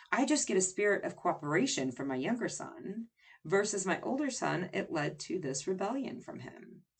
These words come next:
because I was coercing him. It led to a spirit of coercion that he felt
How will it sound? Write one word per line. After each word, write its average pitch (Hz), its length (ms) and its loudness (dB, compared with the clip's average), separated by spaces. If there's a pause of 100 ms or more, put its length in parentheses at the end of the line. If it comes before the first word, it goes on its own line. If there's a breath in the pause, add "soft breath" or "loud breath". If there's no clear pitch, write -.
(120)
because 156 380 0
I 156 140 6
was 156 200 2
coercing 156 500 -4
him. - 240 -10
It - 220 0
led 151 260 4
to 165 100 -2
a - 40 0
spirit 180 400 2
of - 80 -8
coercion 151 440 -2
that 131 140 -4
he 302 240 4
felt - 400 0